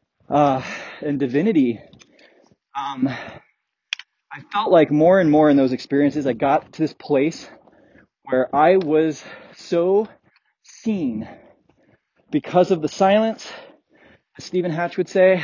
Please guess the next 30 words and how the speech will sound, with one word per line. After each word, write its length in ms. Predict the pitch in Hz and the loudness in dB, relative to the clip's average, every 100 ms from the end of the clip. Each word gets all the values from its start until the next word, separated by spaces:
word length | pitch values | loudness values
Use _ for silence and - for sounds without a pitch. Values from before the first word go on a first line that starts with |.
| - | -6
because 300 | - - 175 | -12 -6 -2
of 80 | 180 | 2
that 180 | 165 - | 2 0
time 520 | - 151 170 214 208 - _ _ _ _ _ | -4 -2 -2 -2 -4 -8 _ _ _ _ _
just 240 | 151 - | -8 -8
sitting 460 | - - 160 254 - - - _ _ _ _ _ _ _ _ _ - | -10 -2 0 2 -2 -10 -20 _ _ _ _ _ _ _ _ _ -4
with 200 | 151 143 | -2 0
myself. 560 | 151 135 143 170 240 - - - - _ _ _ _ _ _ - | 0 0 2 2 0 -10 -18 -20 -20 _ _ _ _ _ _ -10
I 40 | |
felt 240 | - 220 - | 2 2 2
so 200 | 190 196 | 2 2
profoundly 720 | - 185 - 156 180 190 190 | 2 -2 2 2 2 0 -2
seen 540 | - 185 175 117 107 - - - - - - _ - | -4 -4 0 -2 -2 -10 -20 -20 -20 -20 -20 _ 0
that 160 | 147 151 | 2 2
it 160 | 156 | 2
felt 240 | 165 165 151 | 4 4 4
like 340 | 160 156 - | 2 0 -4
the 360 | 147 143 139 127 - - _ _ _ _ _ _ - | -4 -2 -2 -4 -14 -20 _ _ _ _ _ _ -12
Lord 420 | 123 165 180 147 | -2 0 0 2
God, 320 | 156 156 143 | 2 2 0
creator 320 | - 147 160 | -4 -2 -2
of 60 | 147 | 0
the 60 | |
universe 460 | 147 147 143 147 151 | 0 0 0 -2 -2
itself, 420 | 143 147 127 120 - - _ _ _ _ _ _ | -6 -2 -2 -2 -12 -20 _ _ _ _ _ _
was 160 | 131 113 | -10 -8
right 320 | 123 147 147 | -2 -2 0
there 160 | 156 | 0
with 220 | 143 135 135 | 2 0 -4
me 240 | 123 | -4